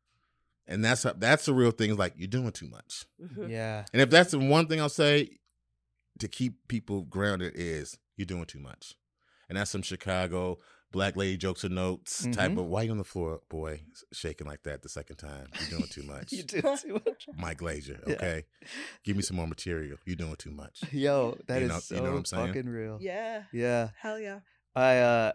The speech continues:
Speaker 3: I know we gotta wrap this thing up, but it would actually not be a Chicago style podcast if we didn't talk about how I am so excited to go back and eat some fucking food. I'm
Speaker 1: Yeah.
Speaker 3: in Chicago.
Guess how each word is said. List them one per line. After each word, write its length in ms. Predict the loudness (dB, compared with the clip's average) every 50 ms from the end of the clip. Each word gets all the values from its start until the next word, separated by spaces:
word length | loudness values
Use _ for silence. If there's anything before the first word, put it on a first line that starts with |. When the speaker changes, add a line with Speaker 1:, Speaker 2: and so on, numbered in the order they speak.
| 0 -2 0
Speaker 3:
I 60 | 2
know 220 | 2 2 2 2 0
we 140 | 0 0 2
gotta 360 | 4 4 4 2 2 0 -2 -2
wrap 240 | -2 0 0 0
this 140 | -2 -4 -4
thing 180 | -2 -2 0 2
up, 200 | 0 0 0 0
but 180 | 0 0 0 0 0
it 100 | 0 2
would 240 | 2 4 4 6
actually 520 | 6 6 6 6 4 2 0 0 0 -2 -4 -10 -20 _ -8
not 400 | -2 0 2 2 2 0 -2 0
be 380 | 2 4 4 4 4 2 0 -2
a 60 | -6
Chicago 460 | -8 -8 -8 -6 -4 -2 -2 -2 -4 -4
style 540 | -4 -4 -2 -2 -2 -4 -8 -12 -14 _ _ _ -2
podcast 680 | 2 4 6 6 4 2 -4 -8 -8 -8 -12 -14 -16 -20 -20 _ _ _ -14
if 120 | -10 -8
we 100 | -8 -4
didn't 260 | 0 0 0 0 0
talk 240 | -2 -2 -4 -4 -2
about 280 | -2 -2 -2 -2 -2 -4
how 440 | -4 -2 -2 -2 -2 -4 -6 -12 _ _ _ _ _ _ _ _ _ _ _ _ _ _ _ -2
I 140 | 2 2 2
am 120 | 2 2
so 140 | 0 -2 -2
excited 240 | 0 0 -2 -2 -2
to 60 | -2
go 120 | -2 0
back 240 | 0 0 0 0 -2
and 140 | -6 -12 -10 _
eat 220 | -8 -8 -8 -8 -10
some 100 | -12 -10
fucking 300 | -10 -10 -12 -12 -16 -18 -20 -20 -12 -4
food. 420 | -2 0 2 2 2 2 0 -2 -6 _ _ _ -8
I'm 100 | -4 0
Speaker 1:
Yeah. 140 | 2 2 2
Speaker 3:
in 60 | 2
Chicago. 680 | 0 -4 -8 -4 -2 0 0 0 2 0 0 0 -2